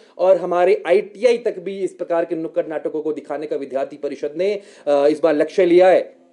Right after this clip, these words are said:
कि जहां-जहां पर छात्र है, वहां पर विद्यार्थी परिषद पहुंचेगी और हर एक छात्र के अंदर इस बार वो एक जुलाई, एक जून का जो दिन होगा,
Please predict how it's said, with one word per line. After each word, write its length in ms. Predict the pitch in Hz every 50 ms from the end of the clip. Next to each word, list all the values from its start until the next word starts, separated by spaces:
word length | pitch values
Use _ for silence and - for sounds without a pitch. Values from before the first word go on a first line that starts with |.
| _ _ _ -
कि 80 | 123 123
जहां-जहां 540 | - - 175 175 202 226 220 226 220 214
पर 120 | 214 220 220
छात्र 360 | 220 - 208 196 190 - 208
है, 100 | 202 208
वहां 180 | 196 196 190 190
पर 120 | 202 185
विद्यार्थी 380 | 175 170 170 170 175 170 190 175
परिषद 300 | - 185 165 156 180 - - -
पहुंचेगी 600 | 151 165 170 170 220 214 151 143 220 233 220 - - - -
और 220 | 156 170 165 - -
हर 140 | 175 190 190
एक 460 | 190 - - 175 185 196 196 180 -
छात्र 340 | - 170 175 170 - 190 190
के 80 | 180
अंदर 380 | 170 175 196 214 208 190 156 117 - - _ _ - -
इस 140 | 185 -
बार 500 | 160 160 190 185 190 202 214 214 202 - - _ _ _ _ _ _ _ _ -
वो 140 | 143 175 190
एक 240 | 196 208 202 - -
जुलाई, 380 | 156 175 175 180 175 180 190
एक 100 | 180 -
जून 220 | - 170 185 196 196
का 140 | 202 196
जो 140 | 185 196 190
दिन 200 | 185 - 196 185
होगा, 460 | 185 196 190 185 208 214 220 214 214